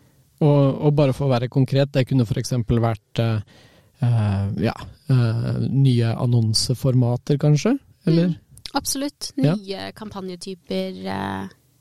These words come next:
Speaker 2: eh, teste en helt ny kanal, kanskje. Altså, det kan være både stort og smått.
Speaker 1: Ja.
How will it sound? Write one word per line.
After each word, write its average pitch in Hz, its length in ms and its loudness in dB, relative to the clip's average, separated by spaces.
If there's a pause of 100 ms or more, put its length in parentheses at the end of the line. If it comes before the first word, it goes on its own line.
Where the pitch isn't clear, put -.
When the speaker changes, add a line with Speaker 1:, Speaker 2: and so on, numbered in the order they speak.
(300)
Speaker 2:
eh, 196 480 -10
teste - 360 -6
en 185 320 -2
helt 190 240 -4
ny 185 100 -8
kanal, 208 580 -6
kanskje. 302 600 -4
Altså, 214 380 -4 (340)
det - 80 -18
kan 220 140 -2
være 185 180 -6
både 180 160 -8
stort - 460 -10
og 180 60 -6
smått. - 500 -12 (280)
Speaker 1:
Ja. 156 200 2